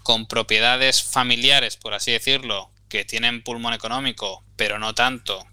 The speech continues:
como para asumir las consecuencias de una pandemia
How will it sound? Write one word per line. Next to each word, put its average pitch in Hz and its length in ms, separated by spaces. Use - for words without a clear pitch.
como 107 300
para 101 560
asumir 110 440
las 113 140
consecuencias 113 640
de 110 60
una 110 140
pandemia 110 540